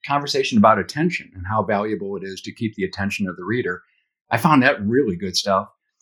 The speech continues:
But now, more recently, I thought, "Man, I need to take this more seriously and methodically and chew through it," because what caused my new epiphany of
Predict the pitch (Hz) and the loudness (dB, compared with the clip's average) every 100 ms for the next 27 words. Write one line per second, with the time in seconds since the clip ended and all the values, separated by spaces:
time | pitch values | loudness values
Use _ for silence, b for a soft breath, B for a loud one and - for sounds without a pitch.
0 | _ - 123 120 131 147 151 - 131 127 | _ 0 2 4 4 4 0 -2 0 0
1 | 120 127 139 101 101 101 104 90 - - | 0 -4 -4 0 0 -2 -4 -8 -8 0
2 | 175 135 101 156 160 101 92 - - 139 | 2 2 0 -4 -4 -4 -6 -4 0 2
3 | 127 - 113 110 113 107 110 - 90 90 | 0 -2 -2 -2 0 -2 -2 -8 -10 -12
4 | _ _ - 101 104 101 107 101 110 - | _ _ 0 4 4 2 -6 -6 -8 -12
5 | 120 117 _ - 92 90 - 139 123 165 | -14 -14 _ -8 -8 -6 -4 -2 -2 4
6 | 185 104 104 113 131 120 110 - 107 98 | 6 6 2 0 4 4 0 -6 -2 -2
7 | - - 135 143 156 - - 104 104 104 | -4 -2 6 6 6 2 -4 2 4 4
8 | 101 101 - 113 117 123 123 117 107 131 | 2 -2 -6 2 4 6 2 2 2 2
9 | 127 104 101 92 87 | 4 6 6 4 -2